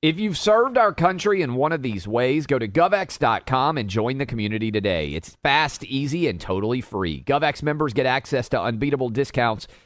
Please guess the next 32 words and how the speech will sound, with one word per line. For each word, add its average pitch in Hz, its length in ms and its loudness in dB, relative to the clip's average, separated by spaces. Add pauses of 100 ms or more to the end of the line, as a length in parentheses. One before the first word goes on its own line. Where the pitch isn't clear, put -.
(200)
from 160 200 2
thousands 160 560 2
of 101 100 -2
trusted 98 420 -2
brands 127 460 -2
that 98 160 -2
want 113 220 -2
to 127 80 -2
honor 117 340 0
your 104 240 -2
service. 87 460 -2
Brands 117 340 -2
like 113 220 -2
Oakley, 117 480 0
Vortex 135 720 -2
Optics, 113 420 -2
Yeti, 107 480 -2
Under 139 320 0
Armour, 92 380 0
and 104 200 -2
many 123 200 0
more. 90 340 -2
You'll 113 180 -2
also 147 480 2
save 113 360 0
big 131 240 2
on 110 180 0
sports 165 400 -2
tickets, 170 360 0
entertainment, 131 680 -2
and 98 240 -4
travel. 78 460 -4